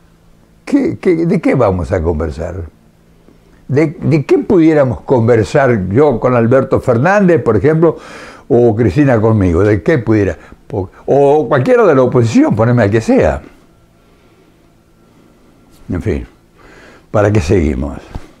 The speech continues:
Mañana nos volvemos a ver. Esto está poniéndose cada día más lindo porque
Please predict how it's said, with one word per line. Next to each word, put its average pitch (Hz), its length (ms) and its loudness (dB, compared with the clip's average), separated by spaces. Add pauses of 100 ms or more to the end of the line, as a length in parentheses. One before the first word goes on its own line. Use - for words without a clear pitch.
(440)
Mañana - 360 0
nos 117 160 2
volvemos 104 560 0
a 92 60 -2
ver. 85 540 -4 (280)
Esto 147 320 -2
está 107 320 -4
poniéndose 117 960 0
cada 135 220 2
día 127 240 2
más 123 220 0
lindo 131 440 0
porque 107 280 -2